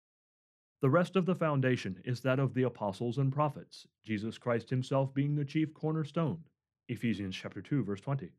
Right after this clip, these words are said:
Christians must build on that foundation, taking heed how he builds on it,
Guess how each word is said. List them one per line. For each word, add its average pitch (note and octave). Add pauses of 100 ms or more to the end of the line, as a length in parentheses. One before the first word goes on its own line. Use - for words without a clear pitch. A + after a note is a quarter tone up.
(1200)
Christians D#3+
must D#3+
build C#3+
on G2
that A2+
foundation, C3 (360)
taking D3+
heed E3+
how D3+
he D#3
builds A#2+
on D#2+
it, -